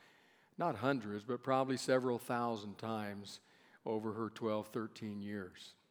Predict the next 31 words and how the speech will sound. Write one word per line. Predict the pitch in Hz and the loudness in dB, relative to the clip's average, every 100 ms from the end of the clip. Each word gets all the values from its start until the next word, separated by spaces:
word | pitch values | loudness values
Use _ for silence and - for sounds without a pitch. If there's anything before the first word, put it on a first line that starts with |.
| _ _ _ _ _ _ - - - | _ _ _ _ _ _ -20 -20 -4
We | 160 175 | 10 12
were | 214 | 12
on | 240 | 12
the | 196 | 10
home | 185 185 | 10 8
stretch. | 151 - 156 127 90 - - - - | 6 2 6 6 6 -6 -10 -10 0
Maya | 131 151 151 | 4 6 6
was | 139 | 6
just | 156 147 | 4 2
a | 147 | 6
bit | 147 143 | 8 8
behind | 131 127 151 160 | 6 6 6 6
me | 160 | 6
as | 156 127 | 4 6
I | |
was | 127 117 | 4 4
walking | 123 139 139 131 | 6 6 6 2
along. | 120 120 131 160 - - - - | 2 4 4 2 -2 -14 -20 0
I'm | 160 190 | 4 8
not | 247 | 8
sure | - 208 180 | 6 8 10
what | 156 165 | 12 12
it | 151 | 12
was. | 135 143 170 170 | 10 12 12 10
Some | - 175 | 8 6
sound | 156 - 143 160 160 | 6 4 8 8 6
caused | 151 156 151 | 8 10 8
me | 147 139 | 4 0
to | 117 | 0
turn | - 156 151 | 0 2 4
around. | 131 147 151 131 131 | 6 6 6 6 2